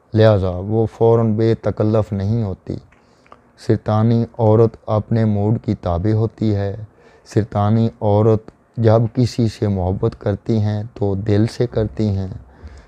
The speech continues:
सिरतानी औरत नुक्ता चीनी को पसंद नहीं करती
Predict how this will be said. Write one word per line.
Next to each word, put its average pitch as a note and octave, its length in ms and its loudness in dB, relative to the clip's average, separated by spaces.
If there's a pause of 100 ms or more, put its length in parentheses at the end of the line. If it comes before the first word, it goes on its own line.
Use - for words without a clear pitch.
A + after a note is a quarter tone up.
(120)
सिरतानी A2 640 2
औरत A2 380 2
नुक्ता A2+ 380 -2
चीनी A2 340 -2
को G#2+ 180 -2
पसंद G2+ 480 -6
नहीं F#2+ 320 -2
करती G2 440 -6